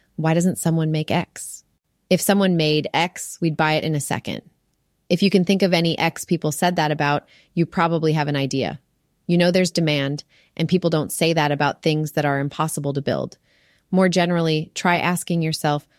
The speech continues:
whether there's something unusual about you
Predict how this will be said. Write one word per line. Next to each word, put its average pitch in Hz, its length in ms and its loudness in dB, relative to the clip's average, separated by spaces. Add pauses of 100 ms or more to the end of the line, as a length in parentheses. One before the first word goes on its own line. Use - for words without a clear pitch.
(200)
whether 190 300 2
there's 190 220 0
something 185 440 -2
unusual 170 640 0
about 143 300 -2
you 143 240 -2